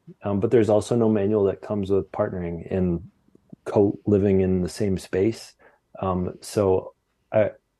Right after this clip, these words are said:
I'm kind of psyched about this little idea that I had the other day of, um, of a little video I wanted to make. Um, and I'm hoping this will paint the picture of it, is when, you know, when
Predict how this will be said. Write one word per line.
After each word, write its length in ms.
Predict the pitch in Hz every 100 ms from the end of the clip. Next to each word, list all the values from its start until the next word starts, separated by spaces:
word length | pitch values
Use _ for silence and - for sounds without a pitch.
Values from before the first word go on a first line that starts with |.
| _ _ -
I'm 240 | 117 107 95
kind 280 | - 107
of 80 | 95
psyched 340 | - 107 95 101
about 260 | 98 -
this 180 | 98 -
little 160 | 104 95
idea 340 | 95 92 95
that 140 | 92
I 40 | 90
had 200 | 92 87
the 100 | 95
other 160 | 92
day 340 | 90 92 87 87
of, 340 | 92 90 -
um, 420 | 92 87 85 85 - _ _ _ _ _ 113
of 100 | 98
a 20 |
little 200 | 101 90
video 260 | 95 92
I 40 | 92
wanted 260 | 90 90
to 100 | -
make. 380 | 101 85 - - - - 92
Um, 420 | 87 85 85 - _ 101
and 200 | 92 -
I'm 60 | -
hoping 320 | 120 110 101
this 160 | 98 -
will 80 | -
paint 240 | - 82
the 80 | 82
picture 360 | 92 - 87
of 140 | 87 87
it, 180 | 85 - - - - _
is 500 | - 92 90 - - - _ _ _ _ _ _ _ -
when, 440 | 107 98 92 - _
you 80 | 104
know, 100 | 90
when 240 | 90 90